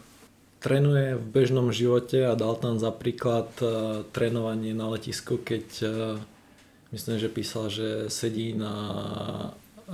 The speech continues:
v hále, čaká na svoj let a sleduje svoju batožinu a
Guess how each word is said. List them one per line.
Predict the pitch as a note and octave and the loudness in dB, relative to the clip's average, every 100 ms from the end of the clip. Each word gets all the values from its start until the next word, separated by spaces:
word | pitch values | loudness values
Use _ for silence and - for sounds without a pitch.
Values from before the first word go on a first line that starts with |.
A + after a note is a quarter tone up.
| - | -6
v | A#2+ | -6
hále, | A2 A2+ A2+ A#2+ | -4 0 2 2
čaká | A#2 A2+ - | 0 -4 -4
na | A2+ A2+ | -4 -4
svoj | - A#2 A2+ | -4 -4 -2
let | A#2+ - - | -2 -4 -10
a | - - C#3 C#3 - - - - - - | -8 -6 -4 -6 -8 -16 -20 -20 -20 -20
sleduje | - - A#2+ A#2 A#2+ A#2+ A#2 A#2 A2+ A2 | -8 -2 0 2 2 4 4 4 2 -2
svoju | - A2+ A#2 A2+ | -4 0 2 2
batožinu | A2+ A2+ A2+ A#2 B2 C#3+ E3 - - | 0 0 -2 0 2 2 -2 -8 -12
a | - | -6